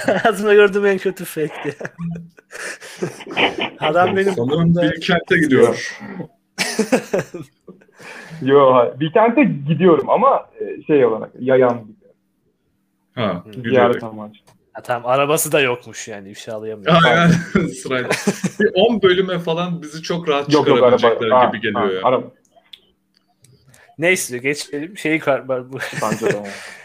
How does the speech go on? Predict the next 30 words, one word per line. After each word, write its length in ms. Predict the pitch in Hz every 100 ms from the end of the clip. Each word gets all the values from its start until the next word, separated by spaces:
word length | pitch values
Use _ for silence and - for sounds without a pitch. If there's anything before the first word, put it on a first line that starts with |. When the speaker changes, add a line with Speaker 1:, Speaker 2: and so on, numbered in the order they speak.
| _ _
Speaker 1:
bu 380 | 131 131 131 143
üniversitedeki 640 | 139 147 143 147 143 151
ya-, 260 | 143 139 139
yabancılardan 640 | 131 131 135 135 135 135
bahsediyorduk. 600 | 117 110 113 110 127 -
Yani 140 | 117 117
bizde 200 | 117 113
çok 240 | - -
paki 320 | 110 110 123
falan 400 | - 110 120 101
var. 120 | 120
Ama 260 | 160 185 240
hep 200 | 208 -
iyi 140 | 175
kalpli 380 | - 185 175 180
insanlar 380 | 143 - 98 98
yani, 200 | 101 104
böyle 180 | 110 117
hiç 360 | 113 - - _ _ _ _ _
sen 380 | - - 120 120
racistsin 440 | 120 - 123 -
şöyle 400 | 113 120 113 113
diye 100 | 113
araya 160 | 113 113
giren 260 | 117 120
görmedim. 380 | 123 123 87 _ 110
Yani 140 | 123
hiçbir 240 | 127 139 135
sıkıntı 440 | - 131 135 151
yaşamadım. 540 | 135 123 127 107 104